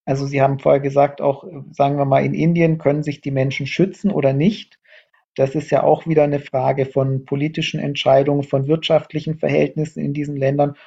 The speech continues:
Und das vorherzusagen ist ja nun auch wieder nicht unbedingt eine wissenschaftliche Frage, ne?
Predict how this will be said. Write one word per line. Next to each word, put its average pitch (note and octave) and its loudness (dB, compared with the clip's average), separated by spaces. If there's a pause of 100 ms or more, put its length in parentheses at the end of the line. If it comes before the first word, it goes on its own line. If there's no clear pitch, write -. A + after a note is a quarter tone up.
Und B2+ -2
das C#3 2
vorherzusagen C#3+ 2
ist C#3+ -8
ja C#3 0
nun C#3 -4
auch D3 0
wieder C#3+ 2 (260)
nicht C#3+ -4
unbedingt C#3+ 0
eine C#3 0
wissenschaftliche C#3+ 0
Frage, C3+ 0
ne? C#3 -2